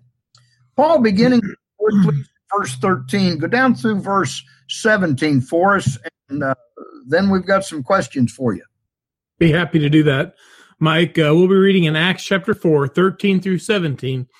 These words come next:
Speaker 2: The scripture says there, "Now when they saw the boldness of Peter and John and perceived that they were uneducated and untrained men, they marveled.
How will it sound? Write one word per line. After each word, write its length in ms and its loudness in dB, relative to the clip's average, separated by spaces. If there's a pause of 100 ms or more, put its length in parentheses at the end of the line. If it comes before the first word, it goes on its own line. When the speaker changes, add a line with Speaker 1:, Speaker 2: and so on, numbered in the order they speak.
(380)
Speaker 2:
The 80 0
scripture 340 -4
says 340 -2
there, 420 -2 (520)
"Now 160 2
when 120 4
they 120 2
saw 320 -2
the 100 -2
boldness 600 0
of 180 -4
Peter 280 2
and 160 0
John 380 -4
and 120 -4
perceived 560 -2
that 120 -8
they 120 2
were 180 0
uneducated 880 -2
and 140 0
untrained 640 -2
men, 420 -2 (340)
they 200 2
marveled. 640 0